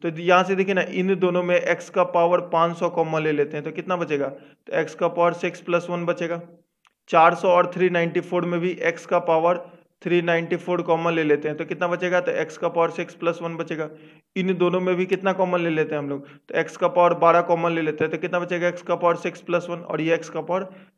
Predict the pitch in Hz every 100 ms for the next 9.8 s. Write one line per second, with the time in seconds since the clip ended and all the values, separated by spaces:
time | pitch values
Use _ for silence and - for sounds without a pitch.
0 | _ 160 - 165 147 147 135 - - 165
1 | 165 165 175 170 185 139 - - - 156
2 | 160 170 170 151 160 170 180 180 175 170
3 | 170 170 180 180 170 185 190 - _ _
4 | 160 165 175 175 185 185 180 180 175 180
5 | 170 170 175 170 165 151 156 - 170 170
6 | 170 175 - 156 151 151 160 - 165 165
7 | 156 170 - 180 175 175 185 175 143 -
8 | _ _ 147 147 151 151 143 139 151 143
9 | 156 156 170 170 170 165 180